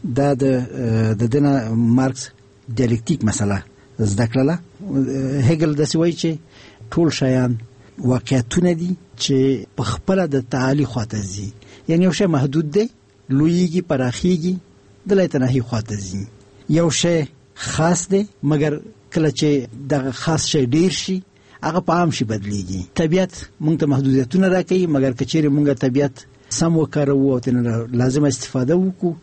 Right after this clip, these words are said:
موږ ته ازادي راکوي. یعنې هغه څه چې موږ په طبیعت کې، اه، محدود کړي وو، اه، برعکس په همدغه طبیعت دی چې موږ ته باید دې امکان راکوي چې موږ آزاد واوسو او هرې خوا ته لاړ شو.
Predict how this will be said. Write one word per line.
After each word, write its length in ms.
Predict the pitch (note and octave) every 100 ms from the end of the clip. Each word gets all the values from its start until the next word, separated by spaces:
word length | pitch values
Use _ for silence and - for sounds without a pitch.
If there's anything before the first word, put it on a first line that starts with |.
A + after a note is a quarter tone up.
| - - -
موږ 340 | C#3 C3+ D3+ D3
ته 100 | D3
ازادي 400 | C3+ C3+ C3+ D3
راکوي. 500 | A2+ G2 G2+ F#2+ F#2 - - - - - - -
یعنې 180 | C#3+ C#3+
هغه 320 | C3+ E3 D3+
څه 140 | -
چې 440 | D3+ D3 D3 C3 A#2+
موږ 260 | C#3 D3
په 140 | C#3 C3
طبیعت 420 | C3+ B2 D3 -
کې، 100 | D3
اه، 420 | C#3+ A#2 A#2 A2+
محدود 380 | A2+ B2 B2+ A#2
کړي 320 | - E3+ F#3+
وو، 120 | F#3+ F#3 _ - - _
اه، 380 | B2+ A#2+ A#2+ A#2+
برعکس 380 | A2+ B2 D3+ D3
په 80 | C3
همدغه 240 | C#3+ D3
طبیعت 380 | C#3 C3 D#3 F#3+
دی 80 | E3
چې 80 | C#3+
موږ 120 | C#3+
ته 60 |
باید 220 | C3 B2+ B2
دې 40 |
امکان 280 | C#3 B2 C#3+
راکوي 220 | C3+ D3
چې 120 | -
موږ 260 | C3 C3 B2+ -
آزاد 440 | A#2+ A#2+ D#3 D3
واوسو 440 | C#3+ C#3+ - C#3+ C3+ - - - -
او 320 | A#2+ A#2+ A2+
هرې 240 | B2 C#3
خوا 240 | C3 G#2 B2
ته 140 | A2
لاړ 160 | G2 G2+
شو. 240 | - D3